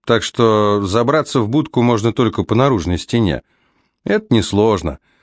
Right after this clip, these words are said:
Стена дощатая и для вентиляции между досками щели, но взрослые в будку не заглядывают. Так что у Дюшки,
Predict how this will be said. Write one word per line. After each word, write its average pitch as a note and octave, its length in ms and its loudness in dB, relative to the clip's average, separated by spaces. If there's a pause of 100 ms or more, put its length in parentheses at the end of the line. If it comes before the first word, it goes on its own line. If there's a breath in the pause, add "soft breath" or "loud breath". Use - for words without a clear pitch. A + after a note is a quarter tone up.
(240)
Стена C3+ 380 0
дощатая G#2+ 720 0
и F#2+ 100 -2
для F#2+ 160 -2
вентиляции G#2+ 800 0
между G2+ 340 0
досками G#2 480 0
щели, D#2+ 480 -2 (480 soft breath)
но F3 260 2
взрослые D3 560 0
в F#2 100 -4
будку C#3+ 300 0
не G#2 120 4
заглядывают. E2 760 -2 (420 soft breath)
Так G2 240 2
что A2 200 0
у C3 160 0
Дюшки, G#2 560 0